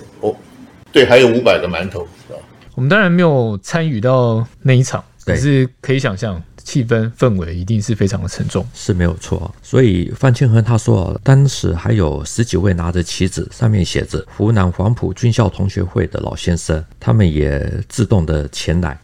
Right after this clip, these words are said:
Speaker 3: 在他念祭文的时候呢，这些老先生、衡阳当地的老百姓，大家都在暗自啜泣。
Speaker 1: 就开始点名嘛，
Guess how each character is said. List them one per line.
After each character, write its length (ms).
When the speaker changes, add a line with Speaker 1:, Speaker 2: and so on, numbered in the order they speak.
Speaker 3:
在 120
他 340
念 220
祭 220
文 200
的 80
时 200
候 200
呢， 220
这 100
些 140
老 140
先 200
生、 360
衡 120
阳 200
当 180
地 100
的 140
老 180
百 160
姓， 280
大 120
家 160
都 180
在 340
暗 280
自 220
啜 280
泣。 300
Speaker 1:
就 100
开 200
始 100
点 320
名 220
嘛， 240